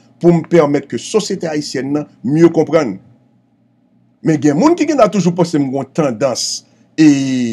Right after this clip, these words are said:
ki, ki yon ti jan apiye sou ekip, swa Martelly, swa Jovenel Moïse. Wi, nou konn pou ki sa? Paske m toujou di, lòt an fas la,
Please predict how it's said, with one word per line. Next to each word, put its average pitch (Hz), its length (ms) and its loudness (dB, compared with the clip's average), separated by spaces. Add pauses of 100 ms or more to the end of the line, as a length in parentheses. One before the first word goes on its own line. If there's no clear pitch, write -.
(880)
ki, - 140 -6 (220)
ki 185 100 2
yon 170 120 4
ti 165 140 0
jan 156 240 0
apiye 143 680 0 (220)
sou - 240 -4 (120)
ekip, 170 380 2 (160)
swa 131 220 -2
Martelly, 135 600 2 (100)
swa 120 240 -4
Jovenel 123 320 -2
Moïse. 123 360 -6
Wi, 294 380 4 (340)
nou 175 120 6
konn 196 120 4
pou 202 100 -2
ki 214 100 -2
sa? 254 160 4 (300)
Paske 170 260 2
m 165 120 0
toujou 156 280 0
di, 196 240 -4 (240)
lòt 208 400 4 (100)
an 208 140 4
fas - 400 -2
la, 190 160 0